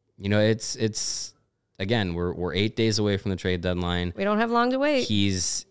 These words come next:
Speaker 1: we're, we're gonna find out in the next week, one way or the other.
Speaker 2: Yes.
Speaker 1: Um, but I, I, you know, I think the, and you mentioned it, you mentioned it too, you know, the possibility of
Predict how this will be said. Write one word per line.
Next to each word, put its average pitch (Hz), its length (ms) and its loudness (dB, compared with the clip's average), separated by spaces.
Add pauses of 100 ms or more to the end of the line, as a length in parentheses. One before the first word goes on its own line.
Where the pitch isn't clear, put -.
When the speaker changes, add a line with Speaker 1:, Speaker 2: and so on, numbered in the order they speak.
(120)
Speaker 1:
we're, 104 260 -4
we're 98 300 -8 (120)
gonna 147 160 4
find 135 320 4
out 117 220 8
in 110 80 4
the 107 60 2
next 104 280 0
week, 101 260 0
one 101 180 0
way 98 140 0
or 92 100 0
the 90 180 -4
other. 87 360 -2
Speaker 2:
Yes. - 380 -8
Speaker 1:
Um, 85 460 -2 (520)
but 117 120 -2
I, 117 120 2
I, 107 120 -6
you 117 140 0
know, 113 80 0
I 110 120 0
think 127 320 -4
the, 104 280 -2 (680)
and 113 120 0
you 120 100 6
mentioned 110 340 2
it, 90 120 -2 (240)
you 104 100 -6
mentioned 95 340 -4
it 82 100 -8
too, 117 220 -4
you 92 160 -4
know, 85 220 -6 (360)
the 101 80 -16
possibility 101 800 -4
of 85 460 -8